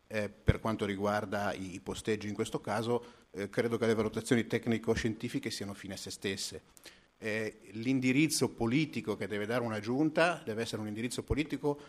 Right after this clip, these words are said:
che deve tenere in considerazione le valutazioni tecnico-scientifiche, ma queste devono essere non preliminari, non preliminari all'indirizzo politico,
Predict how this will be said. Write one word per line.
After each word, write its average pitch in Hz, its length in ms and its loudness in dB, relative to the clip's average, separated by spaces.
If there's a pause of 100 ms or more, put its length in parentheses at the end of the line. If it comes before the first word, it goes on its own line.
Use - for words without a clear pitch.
(120)
che 113 120 -4
deve 196 300 6
tenere 113 300 2
in 107 80 0
considerazione 110 840 -2
le 104 80 -4
valutazioni 107 540 -2
tecnico-scientifiche, 104 960 -6
ma 101 140 -4
queste 156 600 2 (300)
devono 107 600 -2
essere 143 640 2 (480)
non 143 520 0
preliminari, 95 800 -6 (440)
non 131 200 2
preliminari 104 640 -2
all'indirizzo 98 460 -8
politico, - 580 -10